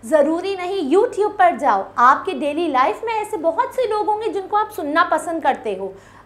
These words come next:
आप चाहते हो वो बोलते रहें, बोलते रहें और आप बैठ के सिर्फ उनको सुनते रहें। यहीं पर अगर हम बात करें तो आप भी उस जगह पर खड़े हो सकते हो कि जहां आप बोलते जाओ, बोलते जाओ, बोलते जाओ और दुनिया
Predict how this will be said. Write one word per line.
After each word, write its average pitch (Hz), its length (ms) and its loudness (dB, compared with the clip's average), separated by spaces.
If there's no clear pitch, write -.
आप 403 260 4
चाहते 370 280 -2
हो 370 120 0
वो 381 180 0
बोलते 294 420 -4
रहें, 330 280 -6
बोलते 285 340 -2
रहें 302 180 -4
और 381 320 -2
आप 359 140 -6
बैठ 226 300 -4
के 277 80 -6
सिर्फ 370 260 -12
उनको 392 180 -10
सुनते 523 440 -4
रहें। 392 220 -6
यहीं 339 480 -2
पर 285 200 2
अगर 247 300 -2
हम 247 220 -6
बात 233 460 -2
करें 247 460 -6
तो - 60 -4
आप 349 200 6
भी 427 180 4
उस 440 180 2
जगह 370 200 6
पर 381 120 0
खड़े 359 220 -2
हो 339 200 0
सकते 381 300 -2
हो 359 160 2
कि 381 100 -6
जहां 330 280 -4
आप 339 200 6
बोलते 359 380 -2
जाओ, 381 200 2
बोलते 302 340 -4
जाओ, 294 180 -2
बोलते 262 380 -4
जाओ 240 260 -4
और 277 160 -8
दुनिया 247 420 -8